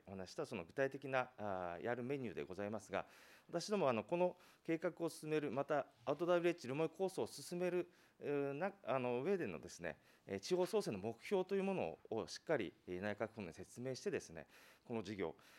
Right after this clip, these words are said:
あの、採択受けたものでございますので、あの、当然アウトドアビレッジ留萌構想を進めながら、あー、留萌市としては今後、えー、地域振興を図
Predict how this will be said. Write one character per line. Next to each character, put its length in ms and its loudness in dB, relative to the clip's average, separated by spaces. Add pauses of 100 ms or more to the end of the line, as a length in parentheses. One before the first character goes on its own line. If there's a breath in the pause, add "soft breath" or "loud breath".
(220 soft breath)
あ 140 0
の、 100 -4
採 200 -2
択 200 -8
受 100 -10
け 100 -4
た 120 -6
も 140 -8
の 100 -10
で 120 -8
ご 100 -12
ざ 140 -4
い 40 -2
ま 100 -4
す 120 -12
の 100 -8
で、 220 -2 (240 soft breath)
あ 100 0
の、 120 -2
当 120 6
然 120 8
ア 60 8
ウ 40 6
ト 80 2
ド 80 6
ア 60 8
ビ 80 4
レ 80 2
ッ 20 -4
ジ 100 -6
留 60 -2
萌 160 0
構 200 -2
想 140 -2
を 40 0
進 280 -12
め 120 -2
な 120 2
が 100 4
ら、 240 4
あ 40 -10
ー、 160 -2
留 60 -2
萌 120 -2
市 60 -12
と 80 -4
し 80 -10
て 100 -4
は 300 6
今 140 -4
後、 260 -6
え 140 -6
ー、 20 -12
地 140 -12
域 80 -10
振 100 -6
興 80 -4
を 20 -2
図 60 -16